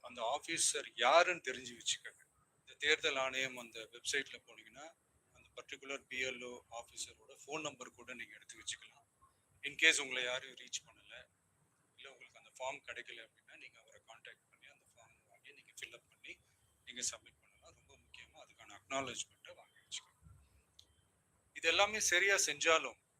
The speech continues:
இந்த எஸ் ஐ ஆர் மேல சில டவுட்ஸ் இருக்கு. அது என்னன்னா, இந்த ஆறு கோடியே முப்பத்தி ஆறு லட்சம் வாக்காளர்களுக்கு ஒருத்தர் விடாம இந்த ஒரே மாசத்துக்குள்ள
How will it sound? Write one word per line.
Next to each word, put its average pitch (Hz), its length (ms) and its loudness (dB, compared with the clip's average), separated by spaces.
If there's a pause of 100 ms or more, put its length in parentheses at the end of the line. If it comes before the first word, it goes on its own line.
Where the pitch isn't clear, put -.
(920)
இந்த 165 100 -2 (120)
எஸ் - 160 10
ஐ 202 120 10
ஆர் 175 100 6 (100)
மேல 127 160 -2 (100)
சில 131 140 -2 (120)
டவுட்ஸ் 123 300 -4
இருக்கு. - 80 -20 (1300)
அது 143 160 -2
என்னன்னா, 143 280 -10 (120)
இந்த - 140 -6 (160)
ஆறு 214 180 4 (100)
கோடியே 165 280 -6 (100)
முப்பத்தி 180 340 -14 (120)
ஆறு 135 120 -12 (100)
லட்சம் - 280 -14 (120)
வாக்காளர்களுக்கு 143 840 -12 (1300)
ஒருத்தர் - 460 -6
விடாம 143 460 -2
இந்த 143 120 -16 (180)
ஒரே 190 180 6 (180)
மாசத்துக்குள்ள 151 600 0